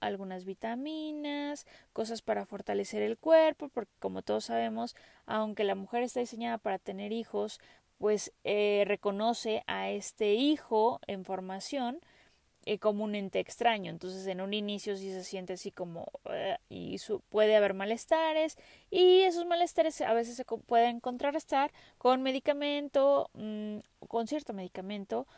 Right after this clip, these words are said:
o, este, adicional a eso,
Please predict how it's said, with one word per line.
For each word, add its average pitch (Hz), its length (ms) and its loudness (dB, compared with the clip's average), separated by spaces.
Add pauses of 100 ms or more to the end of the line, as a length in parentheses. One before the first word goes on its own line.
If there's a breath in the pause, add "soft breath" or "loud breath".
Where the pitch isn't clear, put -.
(180 loud breath)
o, 277 420 6 (120)
este, 202 880 0 (640)
adicional 233 560 2
a 233 140 6
eso, 226 340 0